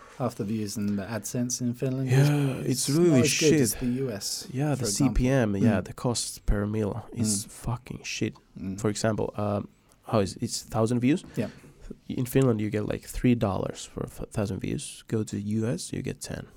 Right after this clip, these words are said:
Speaker 1: Mm. That's if your video is, like, over ten minutes.
Speaker 2: Yeah, think about, yeah, think about those Logan Paul and those guys.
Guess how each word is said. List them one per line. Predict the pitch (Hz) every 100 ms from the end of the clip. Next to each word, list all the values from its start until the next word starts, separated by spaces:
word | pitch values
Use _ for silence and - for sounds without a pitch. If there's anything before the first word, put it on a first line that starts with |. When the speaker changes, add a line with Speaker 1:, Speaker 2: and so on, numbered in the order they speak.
| -
Speaker 1:
Mm. | 98 98 - _ _ _ _ _ _ _ - -
That's | 120 120
if | 107 117
your | 98
video | 110 104
is, | 101 98
like, | 98 -
over | 101 98 98 - _ _ -
ten | 101 101
minutes. | 104
Speaker 2:
Yeah, | 117
think | 104 165
about, | 170 127 120
yeah, | 123 104 - -
think | 156
about | 165 127 120
those | 113 107 - 113
Logan | 113 113
Paul | 107 104 104
and | 52
those | - 50
guys. | - - - - -